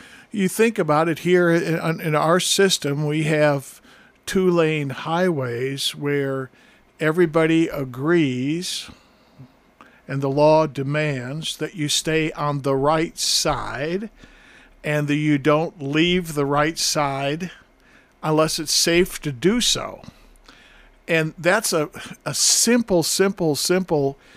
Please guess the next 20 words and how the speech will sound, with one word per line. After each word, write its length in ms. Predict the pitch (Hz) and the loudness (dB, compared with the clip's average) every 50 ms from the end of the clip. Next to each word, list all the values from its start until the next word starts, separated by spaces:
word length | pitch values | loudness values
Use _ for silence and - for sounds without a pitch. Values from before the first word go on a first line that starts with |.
| - - _ _ _ _ | -20 -20 _ _ _ _
example 960 | - 156 143 127 131 127 117 - 156 160 175 185 175 - 156 147 139 139 143 - | -6 -6 -4 -4 -4 -4 0 0 0 0 0 -2 -2 0 0 0 2 0 -2 -4
of 320 | - 147 139 135 131 123 | -4 -4 -4 -4 -4 -4
the 140 | - 147 135 | -4 -4 0
social 720 | 127 - - - - 170 185 180 175 - - 170 156 151 139 | 2 2 2 4 4 4 2 2 2 0 2 2 2 2 0
contract 1080 | - - - - - 170 190 202 208 202 - - - 135 - - - 107 - - - - - - _ _ _ - - - - _ - - | -2 -8 -8 -4 0 2 2 4 4 2 0 -2 -4 -4 -4 -6 -6 -10 -12 -14 -20 -20 -20 -20 _ _ _ -20 -20 -20 -20 _ -14 -2
being 360 | 127 160 170 170 165 156 147 156 - | 2 4 4 4 4 2 0 -2 -2
honored 640 | - 151 160 185 202 175 135 117 120 127 151 160 - _ _ _ _ _ _ _ _ | 0 2 4 4 4 2 0 -2 -6 -8 -10 -14 -18 _ _ _ _ _ _ _ _
through 320 | - - - 160 165 180 | -12 -4 0 2 4 4
the 100 | 180 175 | 4 2
rule 300 | 156 147 147 151 156 165 | 0 2 2 4 4 4
of 100 | 175 160 | 4 4
law. 440 | 165 165 196 233 220 - - - - - _ - - - - _ _ - | 4 4 4 4 2 0 -4 -10 -16 -20 _ -20 -20 -20 -20 _ _ -4
We 440 | 156 156 165 170 170 170 170 160 - _ - - - _ _ _ - | 0 2 2 2 2 0 -2 -4 -8 _ -20 -20 -20 _ _ _ -4
protect 680 | - 165 143 - - - 185 180 185 - - - - | -2 -2 -2 0 0 0 2 2 2 -2 -8 -14 -8
one 320 | 160 147 151 160 170 170 | -2 2 2 2 2 2
another 880 | 165 151 135 139 139 143 156 160 180 185 156 135 123 123 123 131 135 135 - _ _ - - _ _ - | 0 -2 -2 -4 -2 0 0 2 2 0 0 -2 -6 -6 -6 -8 -8 -10 -14 _ _ -20 -20 _ _ -10
by 340 | 131 135 143 143 147 147 | -4 -2 0 0 0 -2
obeying 960 | 147 - 151 143 139 131 117 113 143 147 160 165 170 160 147 143 135 139 139 - - | -2 -4 -2 -2 -2 -4 -4 -4 0 0 2 2 2 2 2 0 0 -2 -4 -6 -6
a 80 | 143 | -6
law 720 | 135 131 123 127 131 147 160 165 147 127 120 127 135 143 170 | -4 -4 -4 0 2 2 2 2 2 0 -2 -4 -4 -4 -6